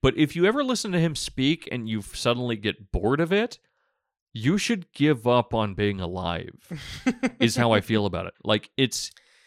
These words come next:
Speaker 1: it's
Speaker 2: No,
Speaker 1: not
Speaker 2: no, no,
Speaker 1: that
Speaker 2: because Bal-, Baldwin has, he, he, he's not just poignant in, in what he says, but
Speaker 1: He's
Speaker 2: he, but he has such,
Speaker 1: poetical
Speaker 2: yes, he,
Speaker 1: and
Speaker 2: he has such, uh, a natural
Speaker 1: <sighs>
Speaker 2: cadence in, in
Speaker 1: Yeah.
Speaker 2: how he speaks
Speaker 1: And
Speaker 2: that
Speaker 1: he's an incredible writer.
Speaker 2: It, it reminds me
Speaker 1: Eh,
Speaker 2: a lot of, um, um,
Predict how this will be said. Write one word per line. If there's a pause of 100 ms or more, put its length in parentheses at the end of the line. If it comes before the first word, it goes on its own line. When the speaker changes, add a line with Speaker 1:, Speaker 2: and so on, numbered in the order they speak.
(260)
Speaker 1:
it's
Speaker 2:
No,
Speaker 1:
not
Speaker 2:
no,
no,
Speaker 1:
that
Speaker 2:
because
Bal-,
Baldwin
has,
he,
he,
he's
not
just (520)
poignant
in,
in
what
he
says,
but
Speaker 1:
He's
Speaker 2:
he,
but
he
has
such,
Speaker 1:
poetical
Speaker 2:
yes,
he,
Speaker 1:
and
Speaker 2:
he
has
such, (460)
uh,
a
natural
Speaker 1:
<sighs>
Speaker 2:
cadence
in,
in
Speaker 1:
Yeah.
Speaker 2:
how
he
speaks
Speaker 1:
And
Speaker 2:
that
Speaker 1:
he's
an
incredible
writer.
Speaker 2:
It,
it
reminds
me
Speaker 1:
Eh,
Speaker 2:
a
lot
of,
um,
um,